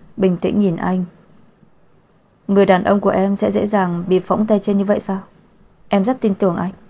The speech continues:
Cô không còn đẩy người đàn ông trước mặt ra xa nữa. Cô cũng đã nghĩ kỹ rồi. Rất nhiều chuyện người đàn ông sẽ dựa vào bản lĩnh của mình để giải quyết.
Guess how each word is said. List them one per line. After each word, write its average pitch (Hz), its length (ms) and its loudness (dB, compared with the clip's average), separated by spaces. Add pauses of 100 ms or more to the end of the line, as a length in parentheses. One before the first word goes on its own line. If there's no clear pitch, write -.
(720)
Cô 233 120 4
không 226 220 2
còn 190 240 0
đẩy 185 180 0
người 170 180 0
đàn 165 160 -2
ông 190 220 -2
trước 233 180 -2
mặt 190 140 2
ra 180 180 -4
xa 180 200 -4
nữa. 185 320 0 (540)
Cô 202 100 4
cũng 196 220 2
đã 202 100 2
nghĩ 202 180 0
kỹ 202 280 0
rồi. 180 240 0 (680)
Rất 262 180 4
nhiều 220 180 4
chuyện 185 320 0
người 175 100 0
đàn 165 180 -2
ông 190 280 0
sẽ 208 200 -2
dựa 196 120 -2
vào 180 180 0
bản 165 280 -2
lĩnh 165 160 -2
của 208 100 0
mình 170 200 -2
để 165 80 -2
giải 160 300 -4
quyết. 226 200 2